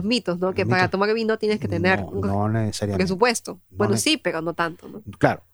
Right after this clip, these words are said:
Speaker 1: no es tampoco como comprarse una, una gaseosa de dos soles.
Speaker 2: No,
Speaker 1: Muy bien,
Speaker 2: definitivamente.
Speaker 1: perfecto. Pero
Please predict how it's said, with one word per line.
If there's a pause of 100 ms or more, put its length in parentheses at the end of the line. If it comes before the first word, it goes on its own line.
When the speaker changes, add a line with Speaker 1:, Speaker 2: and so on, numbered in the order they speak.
(140)
Speaker 1:
no
es
tampoco
como
comprarse
una,
una
gaseosa
de
dos
soles.
Speaker 2:
No,
Speaker 1:
Muy
bien,
Speaker 2:
definitivamente.
Speaker 1:
perfecto. (380)
Pero